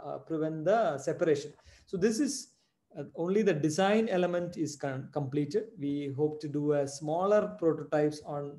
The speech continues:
the vessels, on a smaller vessels before going into larger ships. Larger ships is a hu-, huge, it's a multi-million dollar investment on each ships, which we can't do on a prototype level.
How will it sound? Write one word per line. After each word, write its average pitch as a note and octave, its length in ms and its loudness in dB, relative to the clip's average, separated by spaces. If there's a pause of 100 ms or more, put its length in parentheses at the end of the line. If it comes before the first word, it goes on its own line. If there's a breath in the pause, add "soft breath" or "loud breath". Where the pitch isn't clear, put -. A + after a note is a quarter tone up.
the C3+ 60 -6
vessels, C3 680 -4
on C#3 140 -6
a B2+ 60 -6
smaller D3 420 -2
vessels D3 460 -6 (460)
before F#3+ 340 6
going E3+ 380 2
into E3 180 -4
larger C3+ 380 0
ships. C3+ 360 -8
Larger C#3+ 300 -4
ships - 320 -8
is C#3+ 100 -12
a C#3 60 -2
hu-, - 60 -8 (460)
huge, C#3 340 -2
it's C3 100 -8
a C#3 60 -8
multi-million C#3 680 -2
dollar B2+ 380 -4 (480)
investment C#3+ 480 -4
on C3+ 300 -2
each E3 240 -4
ships, F#3 200 -6
which F3 200 -8
we F#3 140 -2
can't F#3 300 4
do F3 160 2
on D#3 120 0
a D3 40 0
prototype C#3 600 -2
level. D3+ 200 -8